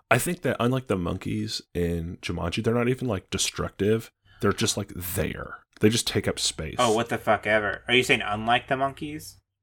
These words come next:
Speaker 1: No, unlike the monkeys
Speaker 2: Got it.
Speaker 1: in Jumanji.
Speaker 2: Those monkeys were the scariest, one of the scariest things I've ever seen in, like,
Speaker 1: Oh,
Speaker 2: cinema
Speaker 1: man.
Speaker 2: ever. Like, little monkeys with,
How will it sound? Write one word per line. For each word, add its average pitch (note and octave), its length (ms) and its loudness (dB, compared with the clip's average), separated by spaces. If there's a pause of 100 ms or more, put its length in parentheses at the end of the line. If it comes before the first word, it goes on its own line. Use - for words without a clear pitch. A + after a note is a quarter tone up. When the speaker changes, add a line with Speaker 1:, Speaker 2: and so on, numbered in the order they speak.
(200)
Speaker 1:
No, A2+ 240 6
unlike A2 440 4
the F2 100 -6
monkeys E2 260 -6
Speaker 2:
Got A#2+ 220 10
it. G2 100 -4
Speaker 1:
in E2+ 80 -4
Jumanji. E2 680 -8
Speaker 2:
Those C#3+ 140 2
monkeys G#3 300 -2
were G3 80 0
the C3 80 -4
scariest, G#2+ 600 -4 (160)
one D#3 180 4
of C#3+ 60 2
the C3+ 60 4
scariest A2+ 440 0
things G#2+ 200 -6
I've G2+ 80 -4
ever G#2 240 -2
seen G2+ 220 -8
in, G2+ 100 -6
like, F#2+ 300 -12
Speaker 1:
Oh, - 100 -4
Speaker 2:
cinema A2 240 0
Speaker 1:
man. G2+ 220 2
Speaker 2:
ever. G2+ 440 -2 (600)
Like, A2+ 300 0 (180)
little A#2 280 0
monkeys G#2 460 -6
with, G#2+ 140 -6